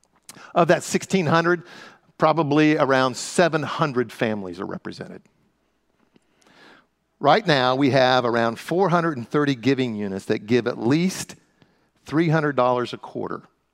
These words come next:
or a hundred dollars per month. Okay, I want you to think about that. Now, obviously, we have a lot of people who give more than that, okay?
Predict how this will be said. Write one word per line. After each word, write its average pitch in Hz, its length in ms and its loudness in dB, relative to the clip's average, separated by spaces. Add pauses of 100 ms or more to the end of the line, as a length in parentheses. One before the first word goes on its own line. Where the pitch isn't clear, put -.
(460)
or 117 140 -4
a 98 60 -2
hundred 113 220 -4
dollars 104 280 -6
per - 160 -18
month. - 360 -20 (1080)
Okay, - 120 -20 (200)
I - 0 -
want - 220 -20
you 127 60 -8
to - 40 -18
think 147 120 -4
about - 200 -10
that. - 200 -16 (1400)
Now, 147 140 4
obviously, 180 360 2
we 151 80 4
have 151 140 4
a 135 40 0
lot 139 180 4
of 131 60 0
people 139 180 0
who 127 60 -2
give 120 180 2
more 117 180 -4
than 95 140 -6
that, 87 180 -8 (120)
okay? 107 360 -4